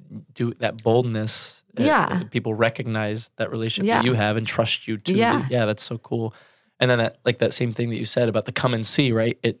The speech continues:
Speaker 1: it alleviates that pressure off of us. It's like, "Don't take
Speaker 2: And there
Speaker 1: my
Speaker 2: were
Speaker 1: word
Speaker 2: people
Speaker 1: for it.
Speaker 2: that
Speaker 1: Just,
Speaker 2: came,
Speaker 1: just come."
Speaker 2: came to it that were not believers.
Speaker 1: Right.
Speaker 2: They were, they weren't. And they
Speaker 1: Mm.
Speaker 2: sat there and it was like, "No pressure."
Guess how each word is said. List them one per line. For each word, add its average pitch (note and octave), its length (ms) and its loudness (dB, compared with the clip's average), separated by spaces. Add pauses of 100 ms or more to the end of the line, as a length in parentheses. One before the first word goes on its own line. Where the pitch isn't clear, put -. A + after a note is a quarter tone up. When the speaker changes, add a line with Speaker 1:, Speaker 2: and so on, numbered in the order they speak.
Speaker 1:
it - 160 -4 (180)
alleviates A#2 520 0
that - 180 -6
pressure - 340 -6
off A2+ 200 -4
of G2+ 100 -10
us. G#2 200 -12
It's - 120 -16
like, A2+ 140 -8 (880)
"Don't D3+ 120 -2
take - 80 6
Speaker 2:
And - 80 6
there C3+ 80 8
Speaker 1:
my A#2+ 60 6
Speaker 2:
were C3+ 80 6
Speaker 1:
word - 40 8
Speaker 2:
people B2 180 6
Speaker 1:
for - 80 8
it. - 40 6
Speaker 2:
that A#3+ 100 4
Speaker 1:
Just, - 140 4
Speaker 2:
came, C4+ 260 4
Speaker 1:
just - 140 2
come." G3 120 6
Speaker 2:
came C#4+ 180 4
to G3 180 2
it F3+ 100 2
that G3 160 4
were A3 180 2
not G#3 380 2 (140)
believers. A3 520 2
Speaker 1:
Right. G#2 180 4
Speaker 2:
They F#3 100 4
were, G#3 220 2
they G#3 180 2
weren't. A#3+ 400 0 (360)
And G3 120 4
they F#3+ 60 6
Speaker 1:
Mm. F#3+ 40 2
Speaker 2:
sat F3+ 240 4
there F#3 240 4
and D#3+ 120 4
it F#3+ 60 2
was - 140 -2
like, F3 140 0
"No - 160 2
pressure." - 520 0